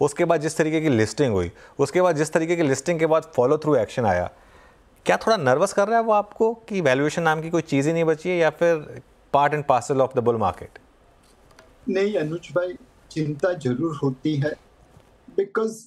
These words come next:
Speaker 2: जब market इस तरह सरपट भागता है, तो excesses खड़ी होती हैं। हमने दो हज़ार में देखा था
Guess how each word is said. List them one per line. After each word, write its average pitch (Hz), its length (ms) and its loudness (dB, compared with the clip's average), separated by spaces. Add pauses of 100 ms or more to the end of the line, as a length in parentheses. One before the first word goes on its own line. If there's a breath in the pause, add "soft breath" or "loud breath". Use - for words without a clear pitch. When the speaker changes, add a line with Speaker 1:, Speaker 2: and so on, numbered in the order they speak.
(180)
Speaker 2:
जब 202 320 -4
market 151 540 -2
इस 139 240 -6
तरह 214 160 -2
सरपट - 500 -4
भागता 143 520 -2
है, 175 240 -4 (560)
तो 254 120 -2
excesses 196 760 -4
खड़ी 160 200 0
होती 135 440 -2
हैं। - 160 -2 (640)
हमने 151 280 0
दो 139 280 -2
हज़ार 151 320 -2
में 160 240 -6
देखा 160 320 -4
था 165 360 -6